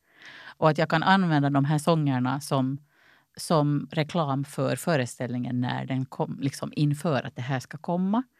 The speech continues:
Och sen också att jag gör det här minneskonserterna nu för Claes Andersson. Det är också som en sorts, det, det banar väg till föreställningen som ska komma.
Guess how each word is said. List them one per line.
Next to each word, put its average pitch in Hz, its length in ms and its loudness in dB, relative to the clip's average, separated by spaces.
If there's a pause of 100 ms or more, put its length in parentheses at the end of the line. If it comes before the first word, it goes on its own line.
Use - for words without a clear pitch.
(300)
Och 180 100 -4
sen 180 220 2
också 185 340 0
att 143 100 0
jag 147 100 2
gör 151 200 2
det 139 80 -2
här 131 260 -2
minneskonserterna 127 920 -2
nu 127 160 2
för 139 120 -6
Claes 131 280 -2
Andersson. 147 600 0 (280)
Det 175 80 4
är 170 40 6
också 165 200 0
som 151 200 0
en 139 80 4
sorts, - 360 -4 (380)
det, 143 220 2
det 147 180 2
banar 147 580 4
väg 143 420 0 (280)
till 156 220 2
föreställningen - 720 -6
som 151 180 -8
ska - 160 -12
komma. - 400 -6